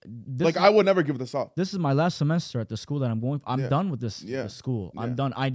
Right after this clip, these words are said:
Speaker 1: I know after, after a year or and a half, year and a year and a half, this is taking me nowhere here.
Speaker 2: Like, I'm not gonna lie, like, my D Jing, it's not that big.
Speaker 1: No.
Speaker 2: I'm not, I'm not, I'm not getting bookings left and right, but I'm not giving up.
Speaker 1: But you got noticed.
Speaker 2: I understand that. I did.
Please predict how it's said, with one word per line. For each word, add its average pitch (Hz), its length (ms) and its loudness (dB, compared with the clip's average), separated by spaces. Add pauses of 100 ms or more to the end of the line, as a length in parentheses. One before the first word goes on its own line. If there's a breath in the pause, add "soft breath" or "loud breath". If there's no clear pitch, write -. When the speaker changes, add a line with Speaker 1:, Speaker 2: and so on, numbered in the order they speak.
Speaker 1:
I 139 160 0
know 175 340 0
after, 143 460 -4
after 135 320 -4
a 110 60 -2
year 147 260 0
or 156 140 0
and 120 80 -2
a - 20 0
half, 123 260 -4
year 135 200 -2
and 143 100 -2
a - 20 -2
year 139 140 0
and 135 80 -4
a 135 40 -4
half, 139 300 -4 (340 soft breath)
this 135 140 0
is 127 100 -6
taking 165 340 -4
me 123 120 0
nowhere 120 400 -2
here. 92 100 -8
Speaker 2:
Like, 151 180 0
I'm 170 160 0
not 180 160 0
gonna 139 140 -2
lie, 139 140 2
like, 101 280 -4 (160)
my 117 260 -4
D 120 180 -6
Jing, 139 440 -8
it's - 180 -18
not 156 160 -10
that - 160 -10
big. 127 180 -8 (640)
Speaker 1:
No. 262 100 -2
Speaker 2:
I'm 151 160 0
not, 196 180 0
I'm 170 220 -2
not, 160 160 -2
I'm 147 120 -6
not 160 120 -2
getting 127 200 -4
bookings 131 340 -6
left 123 180 -6
and 127 80 -6
right, 151 140 -2 (100)
but 135 100 -4
I'm 135 120 0
not 135 160 -2
giving 123 280 -8
up. 196 300 -6
Speaker 1:
But 147 220 0
you 143 40 2
got 147 200 4
noticed. 170 500 4
Speaker 2:
I 127 160 -2
understand 139 480 -4
that. 71 80 -4
I 107 80 -4
did. 139 300 -2